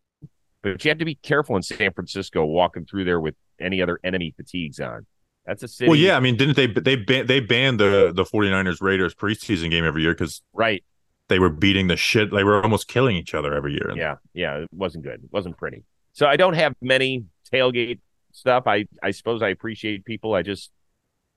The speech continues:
Speaker 1: I don't have time for, like, I don't know. I'm, I, this could, this could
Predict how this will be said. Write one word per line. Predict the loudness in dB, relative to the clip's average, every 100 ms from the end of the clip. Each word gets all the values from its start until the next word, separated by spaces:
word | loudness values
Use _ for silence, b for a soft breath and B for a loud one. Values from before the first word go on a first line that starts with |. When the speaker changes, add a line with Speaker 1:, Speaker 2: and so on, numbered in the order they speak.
| _ _ _ _ -12
Speaker 1:
I |
don't | -6
have | -6
time | -6 -2 -2 -4
for, | -6
like, | -4 -6 -10 _ _ _ _ _ _ _ _ _ _ _ _ _ _ -8
I | -6
don't | -6 -8
know. | -16 _
I'm, | -10 -10
I, | -8 -6 -6 -10 -20 _
this | -16 -14
could, | -14
this | -12 -12
could | -12